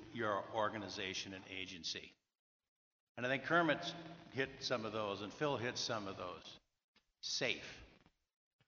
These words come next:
trustworthy, acting in best interest. And people who come to us oftentimes have been to other treatment programs and situations,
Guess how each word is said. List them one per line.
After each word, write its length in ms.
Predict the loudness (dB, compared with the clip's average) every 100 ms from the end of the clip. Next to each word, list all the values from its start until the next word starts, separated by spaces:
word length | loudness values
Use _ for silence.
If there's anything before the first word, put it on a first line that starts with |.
| _ _ _ _ _ _ _
trustworthy, 760 | 2 4 4 4 -2 -2 -4 -8 -12 _ _ _ _ _ _ _ _ _ _ 6
acting 380 | 8 8 4 0
in 140 | 2
best 300 | 4 4 2
interest. 560 | -2 -4 -6 -8 -10 -14 _ _ _ _ _ _ _ _ -2
And 180 | 0 4
people 580 | 4 6 8 6 2 -4 -8 -4
who 160 | 0 0 8
come 240 | 10 12
to 100 | 10
us 220 | 8 8
oftentimes 560 | 10 10 10 10 12 10
have 100 | 6
been 180 | 6 8
to 60 |
other 220 | 8 6 4
treatment 380 | 2 0 0
programs 540 | 2 2 4 4 4 0
and 120 | -2
situations, 760 | -2 0 2 4 4 2 0